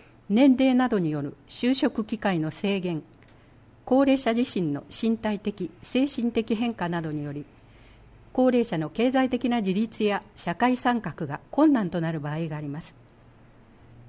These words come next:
高齢者の人権を確立するためには、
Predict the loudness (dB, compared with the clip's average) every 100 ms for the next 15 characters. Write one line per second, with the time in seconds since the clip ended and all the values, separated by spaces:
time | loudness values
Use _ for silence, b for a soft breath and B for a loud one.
0 | -20 -20 -20 -14 0 2 4 4 2 0
1 | 0 0 0 -2 -2 -4 -2 0 0 -2
2 | -2 -2 -2 -2 0 -2 -6